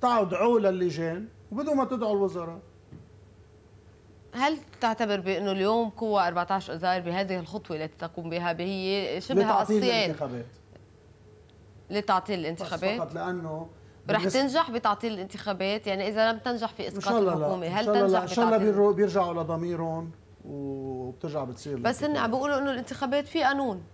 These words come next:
Speaker 2: يعني مين قال إنه بدها تتعطل؟ في قانون موجود اللي هو الستين، ليه لا تجرى على أساس
Speaker 1: قانون
Speaker 2: الستين؟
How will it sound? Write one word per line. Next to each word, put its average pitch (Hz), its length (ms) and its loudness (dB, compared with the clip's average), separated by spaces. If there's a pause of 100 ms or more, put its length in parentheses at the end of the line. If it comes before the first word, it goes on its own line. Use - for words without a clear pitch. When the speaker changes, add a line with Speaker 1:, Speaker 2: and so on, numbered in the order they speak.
(120)
Speaker 2:
يعني 170 240 -4
مين 220 180 -2
قال 233 180 2
إنه 220 140 -2
بدها 208 140 2
تتعطل؟ 196 480 -2
في 247 200 -2
قانون 196 300 0
موجود 180 260 -2
اللي 226 120 -2
هو 262 60 0
الستين، 214 520 -6 (380)
ليه 247 220 2
لا 226 140 4
تجرى 208 280 -4
على 175 260 2
أساس 185 360 -8
Speaker 1:
قانون 185 300 0
Speaker 2:
الستين؟ 170 260 -4